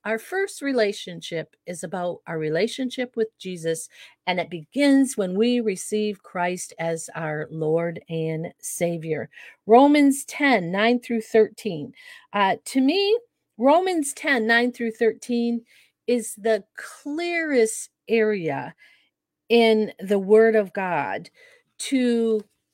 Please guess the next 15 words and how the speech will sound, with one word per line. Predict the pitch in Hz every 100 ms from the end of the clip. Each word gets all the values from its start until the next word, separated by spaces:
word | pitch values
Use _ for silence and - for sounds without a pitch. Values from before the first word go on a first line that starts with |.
| -
tell | - - 269 247
us, | 156 156 - - - _ _ _ _ _ _ _ _ _ _
how | - - 320 330 180 165 233 _ _ _ _ _ _ _ _ _
do | 220 214
I | 208
receive | 208 196 190 - 240 214 185
eternal | 202 196 - 208 190
life? | 185 180 156 -
Eternal | 180 - 269 262 247
life | 226 220 -
meaning | 202 180 170 160
our | 160 160
life | 185 202 -
will | 165
go | 143 -